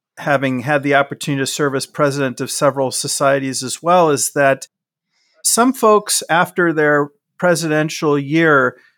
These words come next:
tend to step back and don't remain involved in any way. And then there's other folks that feel such a commitment after so many years on the board and such that they want to give back, at least for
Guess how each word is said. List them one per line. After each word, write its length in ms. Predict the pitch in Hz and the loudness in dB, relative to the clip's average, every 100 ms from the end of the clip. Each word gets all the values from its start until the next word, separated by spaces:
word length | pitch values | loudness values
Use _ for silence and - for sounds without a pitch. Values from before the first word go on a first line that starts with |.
| _ - | _ -16
tend 400 | - 185 185 185 | -2 0 0 0
to 640 | - 160 151 147 143 143 - | 0 2 4 2 0 -4 -10
step 480 | 135 - - 147 - | -8 -6 -4 -4 -2
back 440 | 139 135 127 - - | 0 2 0 -4 -10
and 200 | 147 135 | -8 -4
don't 260 | 151 147 - _ 135 | -2 -2 -2 _ -6
remain 420 | 143 143 147 139 | -2 2 2 2
involved 560 | 131 117 139 143 139 | 0 2 2 4 2
in 120 | 131 123 | -2 -4
any 200 | 131 127 | -4 -2
way. 360 | 127 123 127 | -2 0 0
And 100 | 135 | -2
then 100 | 175 | -2
there's 200 | 185 175 | -2 0
other 260 | 202 208 202 | 0 2 0
folks 420 | - 165 156 - | 0 0 0 -2
that 160 | 147 143 | -4 -4
feel 300 | 180 170 151 | -2 0 0
such 260 | - 180 | -2 -6
a 60 | 156 | -8
commitment 560 | 147 156 214 156 135 | -4 -4 -2 -4 -2
after 300 | 139 135 - | 0 0 -2
so 180 | 135 160 | -8 -4
many 180 | 147 143 | -4 -2
years 280 | 143 147 143 | -2 -2 -2
on 140 | 123 | -4
the 60 | 127 | -4
board 360 | 151 165 185 | -4 -2 -2
and 100 | 143 | -4
such 300 | - 135 123 - _ _ - | -2 -2 -2 -10 _ _ -6
that 160 | 147 | -2
they 160 | 160 151 | 2 2
want 340 | 143 165 160 | 4 2 4
to 360 | 151 147 143 135 _ _ | 2 2 0 -2 _ _
give 260 | 151 135 - | -2 -2 0
back, 340 | 135 123 113 | 0 0 0
at 80 | 151 | -2
least 360 | 214 208 - - | -2 -2 -6 -12
for 400 | - 135 135 127 | -6 0 2 0